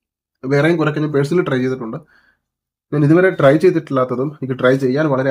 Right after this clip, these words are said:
ആഗ്രഹമുള്ളതായിട്ടുള്ള ഒരെണ്ണമാണ് ടെറോണി. അമ്പത് എം എൽ ആണ് ഓർട്ടോ പാരിസിയുടെ പെർഫ്യൂംസ് വരുന്നത്. വളരെ, ആ, ഏറ്റവും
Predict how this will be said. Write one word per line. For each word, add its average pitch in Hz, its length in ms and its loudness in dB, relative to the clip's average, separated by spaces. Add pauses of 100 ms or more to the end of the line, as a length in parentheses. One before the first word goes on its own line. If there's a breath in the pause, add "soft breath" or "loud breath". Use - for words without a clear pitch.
ആഗ്രഹമുള്ളതായിട്ടുള്ള 127 640 -2
ഒരെണ്ണമാണ് 110 300 -8 (580)
ടെറോണി. 120 280 -2 (1400)
അമ്പത് 143 240 2
എം 147 80 2
എൽ 143 120 2
ആണ് 135 120 0
ഓർട്ടോ 127 220 -2
പാരിസിയുടെ 131 380 -2 (460 soft breath)
പെർഫ്യൂംസ് 123 420 -6
വരുന്നത്. 113 320 -2 (960)
വളരെ, 127 240 0 (220)
ആ, - 40 -4 (400)
ഏറ്റവും 156 260 0